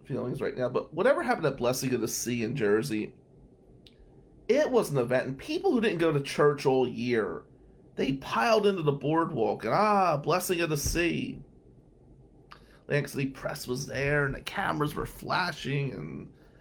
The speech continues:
Mayor Whalen was in the boat for the Blessing of the Sea.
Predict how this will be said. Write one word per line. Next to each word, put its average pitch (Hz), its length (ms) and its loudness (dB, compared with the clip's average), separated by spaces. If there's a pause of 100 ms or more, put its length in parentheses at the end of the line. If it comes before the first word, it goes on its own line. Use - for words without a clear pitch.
(180)
Mayor 156 340 4
Whalen 139 540 2
was 120 160 -2
in 156 80 0
the 135 80 2
boat - 680 2 (360)
for - 80 -8
the 98 80 -2
Blessing 127 360 -2
of 127 60 -2
the 113 80 -4
Sea. 110 420 -4